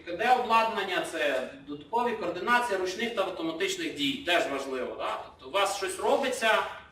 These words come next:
і тепер програма повинна сказати, якби, "Кинь закваску". От в молочному виробництві закваска часто кидається, я, я просто інше не бачив, кидається прямо от людьми.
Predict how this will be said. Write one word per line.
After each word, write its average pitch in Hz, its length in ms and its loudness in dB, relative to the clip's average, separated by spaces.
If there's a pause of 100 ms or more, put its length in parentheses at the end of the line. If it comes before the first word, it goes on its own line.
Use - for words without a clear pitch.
(180)
і 302 80 -10
тепер 240 340 0
програма 214 440 4
повинна 180 360 -2
сказати, 208 580 2 (340)
якби, 147 440 -4 (1120)
"Кинь 226 200 0
закваску". 175 640 2 (280)
От - 140 -14
в 156 40 -12
молочному 170 440 0
виробництві 170 580 -4
закваска 165 720 2
часто 165 400 -2
кидається, 143 800 0 (160)
я, 147 140 -6 (200)
я 165 200 -2
просто 147 400 -8
інше 151 280 -8
не 143 80 -8
бачив, 226 420 0
кидається 196 460 -4
прямо 165 320 -2
от 139 200 -8
людьми. 151 440 -4